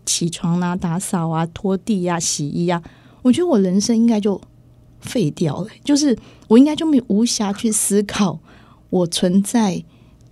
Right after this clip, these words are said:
到底带来这个世界什么样的作用。并不是说做全职家庭主妇就不重要，是非常重要，因为跟每个人个性不一样。所以当我在做家事的时候，我其实还是在思考问题，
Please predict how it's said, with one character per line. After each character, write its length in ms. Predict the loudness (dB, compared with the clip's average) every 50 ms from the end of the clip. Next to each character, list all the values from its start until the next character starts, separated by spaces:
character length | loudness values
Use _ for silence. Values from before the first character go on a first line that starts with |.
| -10 -6
到 180 | -4 -2 -2 -2
底 220 | -4 -6 -12 -8 -4
带 220 | -2 0 0 0
来 280 | -2 -4 -4 -6 -8 -8 -8
这 140 | -6 -4 -4
个 100 | -2 -2
世 280 | -4 -4 -4 -4 -4 -4
界 340 | -4 -4 -4 -4 -6 -6 -10 _ -20 -20 -20 -20 -20 -20 -20 -20 -20 _ -20 -18 -10
什 220 | -6 -4 -4 -4 -4
么 100 | -2 -2
样 300 | 0 0 2 0 0 -2
的 60 | -4 -8 -16 -20 -20 -20 -20 -8
作 240 | -2 -2 -2 0 -2
用。 180 | -2 -4 -4 0
并 200 | 2 2 4 4
不 80 | 4 2
是 160 | 2 0 -4
说 240 | -4 -2 -2 -2 -2
做 300 | -2 0 0 2 2 0 -2 -6 -6
全 200 | -2 0 0 0
职 140 | 0 -2
家 160 | -2 0 0 2
庭 140 | 2 2
主 160 | 0 -2 -4 -6
妇 240 | -2 0 0 0
就 200 | 0 2 0 0
不 220 | 0 -2 -4 -6 -4
重 300 | -2 0 0 0 0 0
要， 180 | -2 -2 -4 -6 -10 -18 -6 -2
是 120 | -2 -2
非 160 | 0 0 0
常 160 | 2 2 2 4
重 140 | 2 2
要， 60 | 2 2
因 100 | 2 2
为 60 | 2
跟 100 | 2 2
每 140 | 4 2 2
个 80 | 0
人 100 | 0 0
个 160 | 0 0 -2
性 180 | 0 0 -2 -2 -2
不 180 | -2 -4 -4
一 120 | -4 -2 -4
样。 140 | -4 -4 -4
所 120 | -2 -2 -2
以 40 | -2
当 160 | -2 -2 0
我 80 | 0
在 120 | 0 0 -2
做 220 | -2 0 -2 0
家 180 | 0 0 0 -2
事 140 | -2 -2 -2
的 80 | -2
时 100 | -2 -4
候， 60 | -4
我 100 | -4 -4
其 200 | -6 -4 -4 -6 -4
实 100 | -4 -4
还 120 | -4 -2
是 40 | -2
在 140 | -2 -2 -2
思 220 | -2 -2 -4 -4
考 180 | -6 -8 -10 -8
问 160 | -4 -4 -4
题， 220 | -4 -6 -10 -12